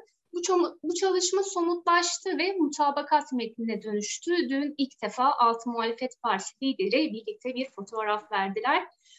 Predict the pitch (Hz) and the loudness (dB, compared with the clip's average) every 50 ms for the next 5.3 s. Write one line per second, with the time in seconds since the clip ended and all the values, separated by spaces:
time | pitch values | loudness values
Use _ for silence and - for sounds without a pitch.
0 | _ _ - 370 392 392 381 370 381 - - 392 - 339 349 349 349 330 320 294 | _ _ 4 6 8 8 8 6 4 4 2 2 4 2 2 4 6 6 6 6
1 | 277 269 262 - - 277 277 277 - 269 - - - 320 349 359 349 349 - - | 6 4 2 2 0 -2 -4 -4 -6 -10 -8 -4 -2 -2 0 0 0 -2 -2 0
2 | - 320 311 311 - - - - 262 262 262 262 320 330 320 - - - 269 254 | 2 2 2 2 -2 -6 2 4 4 4 4 2 -2 -2 -2 -4 0 0 2 4
3 | 247 247 302 302 - 294 269 - - 226 202 190 190 190 - - - 294 330 349 | 4 2 2 0 -4 -6 -8 -6 -4 -4 -2 -2 -2 -4 -6 -2 0 0 0 0
4 | 330 - - 262 262 247 - - 233 208 208 208 214 220 220 214 220 214 - - | -2 -4 -2 -2 0 0 0 0 0 2 2 0 0 0 0 0 0 -2 -2 -2
5 | 277 302 339 339 - | 0 0 0 -2 -4